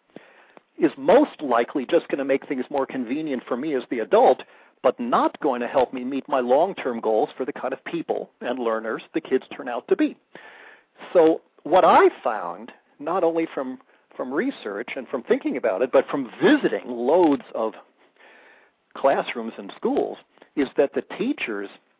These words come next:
who are getting the best results in the best sense of that word, I don't mean quiet, orderly, uh, compliant classrooms, and I certainly don't mean high test scores, but I mean, you know, kids who are excited about being in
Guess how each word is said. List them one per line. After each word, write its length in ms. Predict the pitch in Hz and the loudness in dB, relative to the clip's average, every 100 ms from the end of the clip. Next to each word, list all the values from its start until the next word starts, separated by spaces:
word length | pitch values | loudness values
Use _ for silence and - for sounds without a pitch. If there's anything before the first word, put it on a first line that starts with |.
| _ _ _ _ _ _ | _ _ _ _ _ _
who 140 | - 135 | -6 -4
are 120 | 113 | 0
getting 240 | 160 160 | 0 2
the 80 | 123 | -2
best 360 | - 190 202 165 | 2 2 2 -4
results 540 | 143 - 156 160 147 - | -4 2 4 4 2 -6
in 120 | 147 | -2
the 80 | 131 | -2
best 360 | 98 202 277 - | 4 4 4 2
sense 180 | 139 - | 0 0
of 80 | 120 | -2
that 160 | 110 | -2
word, 280 | 110 104 - - - - _ _ _ - | -4 -8 -12 -20 -20 -20 _ _ _ -4
I 120 | 107 | 0
don't 140 | 196 | 0
mean 280 | 185 175 156 - _ - | 0 -2 -4 -8 _ -4
quiet, 540 | - 156 143 135 - - | 4 6 6 4 2 -2
orderly, 580 | 139 151 139 131 113 110 _ _ _ _ _ - 311 | 4 4 4 2 -2 -4 _ _ _ _ _ -18 -10
uh, 500 | 110 104 104 104 107 - | -6 -4 -4 -6 -6 -10
compliant 580 | 117 - 156 143 120 95 | -14 -6 -2 -2 -4 -2
classrooms, 640 | 170 180 202 - 113 120 143 | 2 4 4 0 -6 -6 -6
and 100 | 113 | -8
I 100 | - - - | -10 -16 -4
certainly 340 | 285 - 127 113 | -2 -2 -4 -2
don't 220 | 123 117 | -2 -2
mean 160 | 120 | -6
high 240 | 117 143 117 | -4 -2 -2
test 340 | - - 214 - | -4 -4 -4 -6
scores, 340 | - - - - - - _ _ _ _ | -12 -12 -14 -20 -20 -20 _ _ _ _
but 100 | 135 | -2
I 140 | 151 214 | 0 0
mean, 340 | 190 156 151 - _ _ _ - | -2 -4 -8 -12 _ _ _ -10
you 80 | |
know, 200 | 175 110 - - | -4 -4 -6 -4
kids 220 | 226 220 - | -4 -4 -8
who 120 | 120 | -4
are 260 | 117 101 - _ | -2 -2 -6 _
excited 640 | - - - - 269 165 135 | -10 -10 -12 -6 -4 -2 -4
about 300 | 123 123 - | -2 -4 -2
being 240 | 196 233 | -6 -6
in 120 | 147 | -10